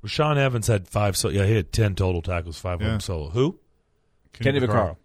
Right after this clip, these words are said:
Speaker 1: Kenny Vaccaro, not in the top five.
Speaker 3: Hmm.
Speaker 2: Kevin Byard.
Speaker 1: Not in the top five.
Speaker 2: Really?
Speaker 1: You guys did better.
Speaker 3: We did better on the
Speaker 1: Better on
Speaker 3: offense.
Speaker 1: the, better
Speaker 2: Well,
Speaker 1: on
Speaker 2: I
Speaker 1: the
Speaker 2: mean,
Speaker 1: offense.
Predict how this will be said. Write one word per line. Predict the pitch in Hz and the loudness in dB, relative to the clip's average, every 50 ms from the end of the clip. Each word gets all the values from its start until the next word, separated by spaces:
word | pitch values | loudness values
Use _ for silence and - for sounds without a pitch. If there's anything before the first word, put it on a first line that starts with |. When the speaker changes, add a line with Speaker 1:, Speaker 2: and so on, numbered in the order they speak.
| _ _ _ _ _ _ _ - - | _ _ _ _ _ _ _ -2 0
Speaker 1:
Kenny | 135 143 135 | 2 2 2
Vaccaro, | 123 131 - - 143 131 120 101 95 98 | 2 0 0 2 4 4 4 2 0 -2
not | 104 110 120 131 127 123 123 - - | -2 -2 0 2 2 2 0 -2 -4
in | 110 104 | -6 -6
the | 101 95 | -6 -6
top | - 98 85 76 - | -6 -6 -8 -8 -10
five. | - 78 69 - - - - | -12 -14 -14 -14 -18 -16 -16
Speaker 3:
Hmm. | 113 95 80 _ _ _ _ _ _ _ _ - - _ | -16 -16 -16 _ _ _ _ _ _ _ _ -20 -20 _
Speaker 2:
Kevin | - 101 98 101 101 98 | -8 -8 -6 -4 -4 -2
Byard. | 104 110 107 90 82 78 - _ _ _ - - _ _ _ _ _ _ _ _ - - | 0 0 0 -2 -4 -10 -16 _ _ _ -20 -20 _ _ _ _ _ _ _ _ -10 -6
Speaker 1:
Not | 101 117 139 143 147 139 | -2 0 2 2 2 2
in | 123 104 | 0 -2
the | 98 | -2
top | - - 85 73 - | -2 -4 -4 -4 -8
five. | - 85 - 113 - - | -12 -14 -14 -10 -2 0
Speaker 2:
Really? | 190 175 120 90 - _ - | 0 0 0 -2 -8 _ -10
Speaker 1:
You | 110 | -4
guys | 120 123 120 113 | 0 0 0 0
did | - - 98 85 | -2 -4 -6 -4
better. | - 92 90 82 73 67 - _ _ _ _ _ _ _ _ _ _ _ _ - | -2 -4 -2 -2 -6 -8 -12 _ _ _ _ _ _ _ _ _ _ _ _ -4
Speaker 3:
We | 107 113 | -4 0
did | 107 120 104 | 0 2 2
better | 120 117 110 | 4 4 4
on | 107 101 | 2 4
the | 101 120 | 4 6
Speaker 1:
Better | 117 104 | 6 6
on | 98 | 6
Speaker 3:
offense. | 92 95 90 85 85 - - | 4 2 -2 -2 -4 -4 0
Speaker 1:
the, | 107 | 2
better | 104 190 | 4 4
Speaker 2:
Well, | 247 254 160 | 4 4 4
Speaker 1:
on | 135 | 4
Speaker 2:
I | 139 | 4
Speaker 1:
the | 147 147 143 139 | 4 4 2 2
Speaker 2:
mean, | 135 98 98 95 | 2 2 2 2
Speaker 1:
offense. | 90 - - 73 65 - - - - - - | 0 -2 -6 -8 -8 -8 -6 -6 -6 -6 -8